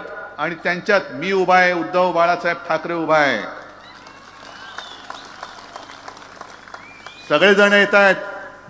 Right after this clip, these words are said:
बाळमानेजी, तुम्ही ज्या सोनेरी क्षणांच्या आठवणी सांगितल्या, मी सुद्धा त्याला साक्ष आहे. पण एक प्रश्न मला पडतो की ते क्षण जे होते सुवर्ण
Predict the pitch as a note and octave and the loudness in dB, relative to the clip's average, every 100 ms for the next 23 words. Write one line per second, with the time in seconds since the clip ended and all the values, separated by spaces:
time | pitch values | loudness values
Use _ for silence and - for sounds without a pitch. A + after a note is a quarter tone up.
0 | - - - D#3 F3+ G3 G3 G#3 G3+ G#3+ | -20 -20 -2 4 4 6 2 2 2 0
1 | A3+ G#3 - - - - - - - E3+ | 0 -6 -18 -20 -20 -20 -20 -20 -6 -2
2 | G#3 G3+ G3+ G3 F#3 - - - - - | 2 6 6 6 2 -8 -10 -14 -20 -20
3 | - E3+ F#3 G#3 A3 - F#3+ G3+ G3 G#3+ | -10 -6 -2 -2 -4 -2 -2 -2 0 2
4 | F#3 F#3 G3+ G#3 G3+ G3 F#3+ C#3+ G2+ - | 2 0 -6 -2 0 0 -2 -6 -6 -12
5 | - - - - _ _ _ _ _ _ | -20 -20 -20 -20 _ _ _ _ _ _
6 | _ _ _ C3+ F#3 G3+ G#3 G#3+ G#3 G3+ | _ _ _ -6 -4 0 0 2 0 2
7 | G3+ G3 A3+ F#3 - - - - - - | 0 0 -6 -8 -10 -18 -20 -20 -20 -20
8 | _ _ _ _ _ _ _ _ _ _ | _ _ _ _ _ _ _ _ _ _
9 | _ _ _ _ _ F3 F3+ A3 C#4 C#4 | _ _ _ _ _ -4 2 2 2 2
10 | B3+ B3 B3+ A3+ A3+ G#3+ F3 F3 G3 G#3+ | 0 2 2 4 4 2 0 -4 -6 -8
11 | - - - - _ _ _ A3+ - B3 | -20 -20 -20 -20 _ _ _ -12 2 2
12 | C#4 C#4 B3+ B3 A#3 G#3+ A#3 A3 - G3+ | 4 2 2 4 4 4 2 0 -2 -2
13 | A3+ A3+ G#3+ | 0 0 0